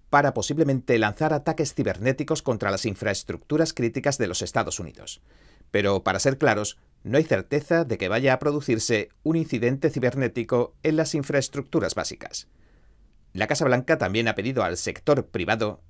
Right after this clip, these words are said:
especialmente a las empresas que dan soporte a infraestructuras críticas, como la energía, el agua o los hospitales,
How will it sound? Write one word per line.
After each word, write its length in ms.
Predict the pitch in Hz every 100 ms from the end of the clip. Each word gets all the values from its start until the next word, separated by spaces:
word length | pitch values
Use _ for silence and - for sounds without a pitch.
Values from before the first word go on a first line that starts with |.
| -
especialmente 840 | 135 151 170 160 151 110 87 - -
a 100 | 98
las 160 | 87
empresas 460 | 85 - 147 131 -
que 100 | 87
dan 140 | 127
soporte 640 | - 95 139 139 98 - -
a 100 | 92
infraestructuras 880 | 92 117 110 - - - 147 156 -
críticas, 520 | 127 110 113 110 - - _ _
como 340 | 113 98 92 -
la 180 | 104 90
energía, 600 | 80 80 139 143 147 - -
el 140 | 98
agua 340 | 143 98 85 -
o 80 | 151
los 160 | 110 -
hospitales, 560 | - 95 107 101 -